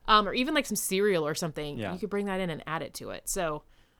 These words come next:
Speaker 1: um, those are some good options that I had there. What else did you have for
Speaker 2: I have one thing that, um,
Speaker 1: Epcot?
Speaker 2: you didn't cover, and it is also in France.
Speaker 1: Mm-hmm.
Speaker 2: Uh,
Speaker 1: France.
Speaker 2: and, uh, <laughs> so from the cre-, creperie, crepe?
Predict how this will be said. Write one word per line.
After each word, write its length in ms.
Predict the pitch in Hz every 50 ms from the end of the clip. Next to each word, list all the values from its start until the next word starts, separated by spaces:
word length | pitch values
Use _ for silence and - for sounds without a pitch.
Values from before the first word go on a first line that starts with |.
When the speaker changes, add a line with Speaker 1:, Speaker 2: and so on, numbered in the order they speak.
| _ -
Speaker 1:
um, 340 | 175 165 156 156 151 156 151 -
those 160 | 170 175 170
are 80 | 190 170
some 180 | - 170 165
good 120 | 151 151 143
options 320 | 147 - - - 175 151
that 80 | - -
I 40 | 139
had 140 | 143 143 131
there. 120 | 135 143
What 120 | 185 220
else 120 | 220 214 214
did 120 | 214 165
you 100 | 175 170
have 200 | 156 139 - 139 -
for 220 | - 165 160 151 151
Speaker 2:
I 40 | 160
have 120 | 170 160
one 160 | 165 190 196 175
thing 200 | 220 220 202 160
that, 320 | 147 127 117 - - -
um, 120 | 170 117 113
Speaker 1:
Epcot? 40 | 117
Speaker 2:
you 80 | 117
didn't 200 | 113 117 123 117
cover, 400 | - - 117 107 98 113 107 107 113 -
and 140 | 131 127 127
it 100 | 135 139
is 160 | 160 165 151
also 400 | - 139 170 175 - - 143 127
in 220 | - 127 120 117 113
France. 720 | - - - 156 151 120 117 - - - - - - - - _ _ - - - - _ - 190
Speaker 1:
Mm-hmm. 140 | - -
Speaker 2:
Uh, 200 | - 92 90 - -
Speaker 1:
France. 480 | - - 233 208 - 170 - - - - - _ _ _ -
Speaker 2:
and, 260 | 131 120 113 113 - - - -
uh, 80 | - -
<laughs> 20 |
so 320 | - - - 151 143 135 - - - - - _ _ _ _ _ _ _ _ _ _ _ _ _ _ _ _ _ _ _ _ - -
from 180 | - 160 147
the 100 | 143 135
cre-, 280 | 135 - - - - 160 - -
creperie, 680 | - - 156 156 151 - 139 131 147 185 214 240 240 -
crepe? 260 | - - 185 220 -